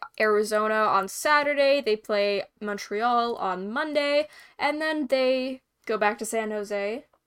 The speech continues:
Oh, no, they didn't go to Sa-, did they? They were in San Jose recently, never mind. They go back to San Jose next Wednesday. Um, so, yeah.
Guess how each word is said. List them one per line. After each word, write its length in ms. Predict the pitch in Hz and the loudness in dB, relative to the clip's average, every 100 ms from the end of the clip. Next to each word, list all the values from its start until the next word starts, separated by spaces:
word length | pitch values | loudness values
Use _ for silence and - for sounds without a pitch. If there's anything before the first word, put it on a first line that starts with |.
| _ - | _ 4
Oh, 100 | 339 | 6
no, 160 | 403 | 6
they 140 | 302 269 | 2 0
didn't 220 | 302 262 | -2 -2
go 140 | 220 | 0
to 80 | 202 | 0
Sa-, 120 | - - _ | -4 -12 _
did 140 | 233 240 | -6 0
they? 220 | 392 370 - | 0 -2 -2
They 140 | 262 | 2
were 160 | 294 370 | 4 4
in 100 | 330 | 4
San 200 | 285 240 | 4 2
Jose 220 | 233 202 | 2 2
recently, 380 | 190 196 190 - | 0 -4 -8 -6
never 220 | 202 196 | -4 -4
mind. 260 | 214 294 - _ _ - - _ | -4 -6 -10 _ _ -20 -20 _
They 340 | 240 233 226 208 | -2 2 2 0
go 140 | 208 | 0
back 180 | 214 208 | 0 -2
to 60 | - | -4
San 200 | 208 208 | -6 -4
Jose 580 | 208 202 247 247 240 - | -6 -4 -4 -4 -4 -6
next 360 | 220 214 - - - | -6 -6 -8 -16 -12
Wednesday. 760 | 202 190 196 - 143 87 - - _ - | -6 -6 -6 -8 -8 -8 -14 -20 _ -2
Um, 540 | 208 208 208 254 359 _ _ _ _ _ _ _ _ _ _ _ _ _ _ _ | 0 2 0 -4 -10 _ _ _ _ _ _ _ _ _ _ _ _ _ _ _
so, 220 | - 262 254 | -6 -2 2
yeah. 380 | 277 370 202 | 4 6 6